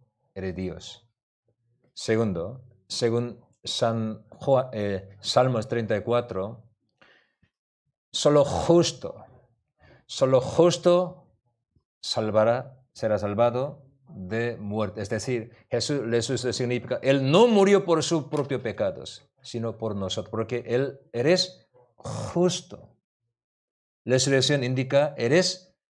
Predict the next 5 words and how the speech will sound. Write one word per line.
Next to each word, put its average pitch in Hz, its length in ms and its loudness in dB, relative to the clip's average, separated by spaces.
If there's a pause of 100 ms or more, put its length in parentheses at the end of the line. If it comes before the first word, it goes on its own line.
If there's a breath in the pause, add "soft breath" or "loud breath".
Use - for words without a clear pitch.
(280)
justo. 113 840 -4 (1500 loud breath)
Tercero, 107 760 -4 (240)
¿m? 143 280 -8 (840)
Él 117 220 0
resucitó. 104 920 -6